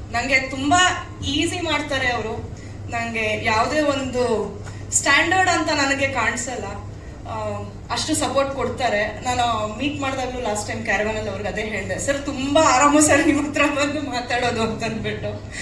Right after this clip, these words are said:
So, I am really glad that I have got such a team and, uh, such support system.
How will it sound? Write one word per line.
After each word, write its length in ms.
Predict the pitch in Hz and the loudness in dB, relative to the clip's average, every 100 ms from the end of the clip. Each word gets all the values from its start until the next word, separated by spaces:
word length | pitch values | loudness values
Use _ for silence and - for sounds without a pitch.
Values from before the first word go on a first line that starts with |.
| - - - - | -8 -10 -10 -10
So, 160 | - 233 226 214 202 | -8 -6 -4 -2 -2
I 220 | 208 208 | -2 -2
am 80 | 214 | -2
really 300 | 226 226 247 | 0 0 0
glad 460 | 214 208 196 220 220 | 0 0 2 2 0
that 160 | 214 | -2
I 160 | 196 202 | -2 -4
have 180 | 202 196 | -4 -4
got 140 | 190 - | -4 -4
such 200 | 180 190 | -4 -4
a 160 | 185 | -6
team 180 | 190 185 - - - - - | -8 -8 -10 -12 -12 -12 -10
and, 360 | 185 185 185 175 | -8 -8 -6 -4
uh, 140 | 170 | -4
such 300 | 165 180 180 | -4 -4 -6
support 260 | 165 175 180 | -6 -8 -8
system. 380 | 180 - - | -6 -6 -6